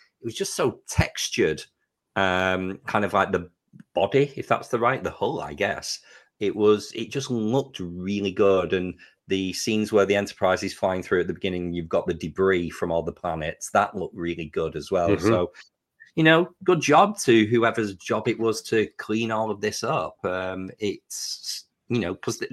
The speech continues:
Speaker 1: even the remasters are still quite old now. So they've stood the test of time
Speaker 2: Yeah.
Speaker 1: that the de-aging has aged well. <laughs>
Speaker 2: I don't know if they'll end up redoing these or not, but, you know,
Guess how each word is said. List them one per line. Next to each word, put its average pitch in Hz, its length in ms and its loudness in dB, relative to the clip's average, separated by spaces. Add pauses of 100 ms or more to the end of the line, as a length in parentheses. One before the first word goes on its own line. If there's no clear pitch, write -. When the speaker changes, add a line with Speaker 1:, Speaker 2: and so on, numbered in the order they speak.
Speaker 1:
even 190 260 4
the 117 80 6
remasters 113 640 0
are 92 60 -4
still 143 220 -2
quite 87 240 2
old 123 340 4
now. 69 400 -6
So - 220 0
they've 143 280 4
stood 98 300 0
the 95 80 -4
test - 320 -6
of 92 100 -6
time 92 400 0
Speaker 2:
Yeah. 87 180 2 (600)
Speaker 1:
that 101 240 8 (180)
the 98 580 0 (540)
de-aging 104 640 4
has 101 140 4
aged 107 380 2
well. 78 340 -2
<laughs> - 0 -
Speaker 2:
I - 920 0
don't 135 80 8
know 156 40 10
if 143 80 6
they'll 131 140 12
end 123 120 10
up 95 80 6
redoing 104 400 6
these 98 180 2
or 87 100 0
not, 87 380 0 (100)
but, 92 440 -4
you 87 120 -4
know, 78 240 -4